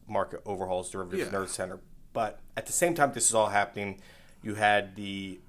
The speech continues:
Speaker 1: Australian Securities, uh, Exchange saying that their, uh, new blockchain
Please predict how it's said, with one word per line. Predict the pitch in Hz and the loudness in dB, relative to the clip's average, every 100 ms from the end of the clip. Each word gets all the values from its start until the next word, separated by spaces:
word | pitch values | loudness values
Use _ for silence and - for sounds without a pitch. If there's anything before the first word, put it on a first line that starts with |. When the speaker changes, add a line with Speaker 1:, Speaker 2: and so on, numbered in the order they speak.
| 101 | -10
Speaker 1:
Australian | - - 123 113 | -8 0 0 0
Securities, | - - 120 113 110 107 107 104 - - - - | -6 -4 0 0 -2 -6 -6 -6 -4 -4 -8 -6
uh, | 98 95 | -4 -4
Exchange | - 107 101 98 - | -4 -6 -6 -6 -4
saying | 101 98 98 98 | -2 -2 -4 -4
that | 95 95 92 - - - - 107 98 | -2 -2 -2 -8 -10 -12 -20 -20 -6
their, | 104 107 107 101 - - - - | 0 2 2 -2 -20 -20 -18 -8
uh, | 101 92 92 - - | -4 -2 -4 -8 -14
new | 107 95 | -10 -8
blockchain | 101 95 92 - 95 92 90 | -4 -4 -4 -6 -6 -6 -12